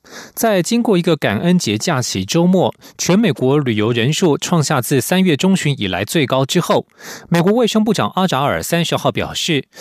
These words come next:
部分美国人渴望在耶诞节前开始接种武汉肺炎covid nineteen疫苗。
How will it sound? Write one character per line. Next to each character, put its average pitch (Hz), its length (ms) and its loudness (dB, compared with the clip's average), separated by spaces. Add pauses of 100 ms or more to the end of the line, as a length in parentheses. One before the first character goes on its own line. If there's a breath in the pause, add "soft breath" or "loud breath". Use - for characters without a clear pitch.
(180 loud breath)
部 202 120 4
分 165 160 2
美 117 140 0
国 131 140 2
人 123 180 0
渴 - 200 -4
望 123 140 0
在 123 180 0
耶 139 180 -2
诞 151 160 0
节 113 180 -2
前 95 500 -2
开 147 240 0
始 87 240 -4
接 175 240 -2
种 165 220 0
武 101 160 -6
汉 117 160 -2
肺 156 140 0
炎 113 240 -2
covid 110 320 -2
nineteen 131 360 0
疫 165 160 4
苗。 90 320 -2